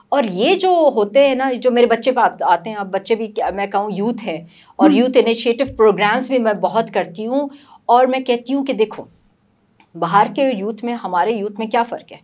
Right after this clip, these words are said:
Speaker 1: हमारा फ़र्क ये है कि हम वो एक डिग्री ले लेंगे,
Speaker 2: हम्म।
Speaker 1: दस साल तक नौकरी ही ढूंढते रहेंगे।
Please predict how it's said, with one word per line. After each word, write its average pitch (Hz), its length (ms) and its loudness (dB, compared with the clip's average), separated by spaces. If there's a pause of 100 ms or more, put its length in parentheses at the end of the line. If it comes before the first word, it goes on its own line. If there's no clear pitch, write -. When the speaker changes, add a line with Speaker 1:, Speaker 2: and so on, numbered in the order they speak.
(420)
Speaker 1:
हमारा 208 320 -2
फ़र्क 240 300 0
ये 233 140 0
है 254 160 -2
कि 254 140 -2
हम 240 200 -2
वो 254 100 4
एक 220 220 4
डिग्री 202 300 4
ले 233 160 4
लेंगे, 240 400 -4 (100)
Speaker 2:
हम्म। 180 400 -2
Speaker 1:
दस 311 280 2
साल 262 200 4
तक 285 200 0
नौकरी 233 460 2
ही 311 180 4
ढूंढते 202 380 -2
रहेंगे। 165 460 -12